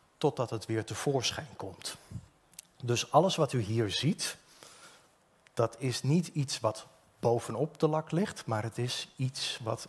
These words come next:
ingebed ligt tussen de laklagen in.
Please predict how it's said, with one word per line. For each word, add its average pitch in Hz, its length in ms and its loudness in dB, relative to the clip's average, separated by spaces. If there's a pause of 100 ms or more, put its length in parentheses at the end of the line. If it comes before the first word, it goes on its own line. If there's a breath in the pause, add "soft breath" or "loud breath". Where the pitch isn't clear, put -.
(160)
ingebed 165 720 2
ligt - 480 0 (380)
tussen 131 280 0
de 117 100 4
laklagen 107 640 0
in. 104 220 -2